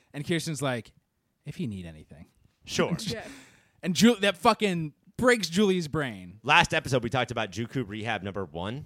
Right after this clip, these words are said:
Speaker 1: Uh-huh.
Speaker 2: But this was actually it, right? Because she's a villain. She
Speaker 1: She
Speaker 2: is
Speaker 1: is a
Speaker 2: there
Speaker 1: villain.
Speaker 2: just for drama. But right now, we see her in a bar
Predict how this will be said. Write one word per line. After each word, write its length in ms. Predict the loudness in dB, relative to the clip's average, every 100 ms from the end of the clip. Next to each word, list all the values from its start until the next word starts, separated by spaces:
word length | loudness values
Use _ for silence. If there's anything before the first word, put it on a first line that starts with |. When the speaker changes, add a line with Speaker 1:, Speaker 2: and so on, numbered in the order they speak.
| -8
Speaker 1:
Uh-huh. 300 | -6 -6 -6
Speaker 2:
But 100 | -4 -2
this 140 | -2
was 140 | -2
actually 440 | -2 -4 -6 -12 -12
it, 200 | -14 -16 -8
right? 240 | -8 -6
Because 500 | -6 -2 -2 -4 -8 _ _
she's 260 | _ -6 2
a 20 | 4
villain. 300 | 4 -2 -10 _ _ _ _ _
She 200 | -2 2
Speaker 1:
She 40 |
Speaker 2:
is 60 | 4
Speaker 1:
is 60 |
a 40 | 4
Speaker 2:
there 80 | 4
Speaker 1:
villain. 100 | 4
Speaker 2:
just 200 | 2 0
for 100 | -2
drama. 420 | -4 -6 -6 -10 -14 _
But 140 | -6 -2
right 200 | -2 0
now, 380 | 2 2 4 0
we 100 | -2
see 180 | -4 -4
her 60 |
in 60 | -2
a 60 |
bar 560 | -4 -2 0 -2 -6 -12